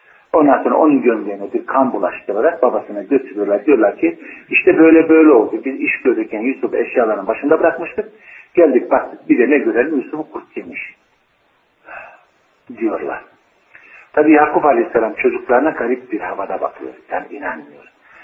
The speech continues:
Çocukları da diyor, diyor ki şimdi, e, "وَمَا أَنْتَ بِمُؤْمِنٍ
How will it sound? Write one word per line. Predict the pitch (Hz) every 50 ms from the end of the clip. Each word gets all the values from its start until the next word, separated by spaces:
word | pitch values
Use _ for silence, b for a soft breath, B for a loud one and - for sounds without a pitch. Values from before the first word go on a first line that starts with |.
| b b b
Çocukları | - - 131 123 - 127 139 131 131 135 135 139
da | 135 131 135
diyor, | 156 185 202 - -
diyor | - 165 196 - -
ki | - - 120 -
şimdi, | - 110 110 135 170 233 - - - _ _ _ _ _ _ _ _ _ _ _ _ _ _ _ _ _ _ _ _ b b b b b b b b b b _
e, | 113 110 107 104 110 - - - _ _ _ _ _ _
"وَمَا | 131 147 156 156 156 143 147 - 160 170
أَنْتَ | 175 - - 131 - -
بِمُؤْمِنٍ | 113 113 131 156 - - - 139 120 110